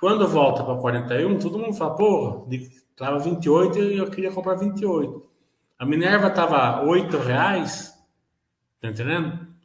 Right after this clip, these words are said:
E o negócio dela tava, não caiu nada. Fala assim que ela ciclou, ela ciclou um por cento na margem,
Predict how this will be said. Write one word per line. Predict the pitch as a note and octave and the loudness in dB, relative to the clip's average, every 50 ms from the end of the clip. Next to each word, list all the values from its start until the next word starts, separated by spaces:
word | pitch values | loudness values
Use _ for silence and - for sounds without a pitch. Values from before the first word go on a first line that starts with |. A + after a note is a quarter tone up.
| _ _ _ _ _ - - - - | _ _ _ _ _ -18 -14 -4 0
E | D3+ E3+ E3 | 2 4 4
o | D#3 D3+ | 4 4
negócio | D#3 D#3+ D3 C#3 C#3+ C#3+ C#3+ C#3 - - | 2 0 -2 -2 -2 -2 -2 -2 -4 -4
dela | B2+ C3 D3+ E3+ - | -4 -4 -4 -4 -4
tava, | - G3+ G3+ G#3 F#3 - - - - - - _ _ | -4 -6 -4 -4 -4 -6 -8 -14 -16 -20 -20 _ _
não | - D3 E3 F3 | -12 -10 -10 -10
caiu | E3 - G3+ G#3 A#3 B3 A#3 | -4 0 0 2 2 2 0
nada. | G3+ F3 E3 D#3 - A#2 A2 G#2+ - - - _ _ _ _ | 0 -2 -2 -2 -4 -6 -8 -10 -12 -14 -18 _ _ _ _
Fala | - E3 E3+ | -6 -6 -6
assim | E3 - G#3 G3+ G3 | -4 -2 -2 -4 -2
que | G3+ F#3+ | -2 0
ela | F#3+ G3 F3+ | 2 2 2
ciclou, | F#3 - F3 D3 D#3 - D#3 F3+ G3+ G#3 F#3 - - - - - - _ _ _ _ _ _ _ _ _ _ _ _ _ _ _ _ | 0 0 -4 -4 -4 -2 -2 0 0 0 0 -2 -4 -8 -14 -16 -20 _ _ _ _ _ _ _ _ _ _ _ _ _ _ _ _
ela | - C3 C3+ D3 D3 | -10 -6 -4 -4 -4
ciclou | - - E3+ D#3+ D#3+ - E3+ F3 F3 F#3+ | -4 -6 -8 -8 -6 -2 -2 0 0 0
um | A3+ B3 | 0 0
por | B3 A#3+ A3 F3+ | 2 2 2 2
cento | - - E3+ E3+ E3 D#3+ D#3 D3+ | 0 -2 -2 -2 -4 -2 -4 -6
na | D3 C3+ | -6 -4
margem, | B2+ B2 A2 G#2+ G2+ G2 - - - | -4 -4 -4 -4 -6 -8 -10 -16 -20